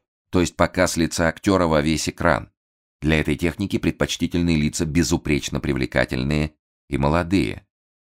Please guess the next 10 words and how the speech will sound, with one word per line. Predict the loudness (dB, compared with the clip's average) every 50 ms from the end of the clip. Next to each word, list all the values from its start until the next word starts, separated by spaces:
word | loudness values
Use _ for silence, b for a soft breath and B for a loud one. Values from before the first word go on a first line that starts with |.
| _ _ 2
«А | 2 2 2
старые | 2 -2 -6 -6 2 4 4 4 6 4 2 2 2
хрычи | 2 2 0 2 2 2 2 2
и | 2
хрычёвки | 4 2 2 4 4 2 2 2 2 2
вроде | 4 4 4 4 2 2
нас | 2 2 0 -2
с | -2 0
вами, | 0 0 0 -2 -4
Василисочка, | -6 -6 -4 -2 0 0 0 0 -4 -4 -8 -8 -4 -2 -2 -2 -2 -4